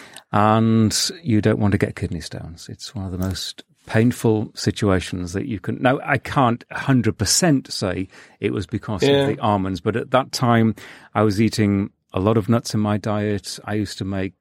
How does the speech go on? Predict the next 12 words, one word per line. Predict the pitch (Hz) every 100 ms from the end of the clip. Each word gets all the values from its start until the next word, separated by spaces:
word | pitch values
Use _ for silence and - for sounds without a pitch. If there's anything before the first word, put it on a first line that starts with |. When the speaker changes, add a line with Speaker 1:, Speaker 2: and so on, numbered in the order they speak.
| -
Speaker 1:
uh, | - - - -
smoothies | - 120 123 110 123 98
with | 95 -
spinach, | - - 127 147 135 -
which | 92
is | 101 -
also | 113 117 - 101 98
Speaker 2:
Yeah. | 117 120 123
Speaker 1:
extremely | 127 - - - - 117 123 117 110 104 - _
high | - 104 104
in | 101 92 - -
oxalate, | 104 - 98 92